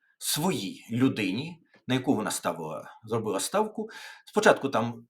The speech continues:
Ямщикові чоловіка тягнули на мера, його не підтримав фактично ніхто, і тоді Катерину Ямщикову. Ще раз кажу, фракція, навіть фракція "Слуг" відмовилася її підтримувати.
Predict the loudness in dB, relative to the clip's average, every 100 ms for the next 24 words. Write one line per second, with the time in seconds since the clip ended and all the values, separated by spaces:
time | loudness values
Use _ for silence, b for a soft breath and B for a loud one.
0 | -4 2 2 2 -4 -6 -4 0 2 2
1 | 2 2 2 2 2 2 2 0 -2 -2
2 | -2 -2 0 0 0 -2 -4 -2 -2 -4
3 | -6 -10 -8 -8 -4 -4 -4 -6 -6 -6
4 | B B -2 0 2 0 -2 -4 -4 -4
5 | -2 -4 -4 -8 -12 -16 -20 _ _ -2
6 | 2 2 0 -4 -6 -4 0 0 0 -4
7 | 0 0 -2 0 0 0 -4 -4 -4 -2
8 | 2 2 2 0 2 0 0 -4 -4 -4
9 | -6 -6 -8 -8 -10 -12 -16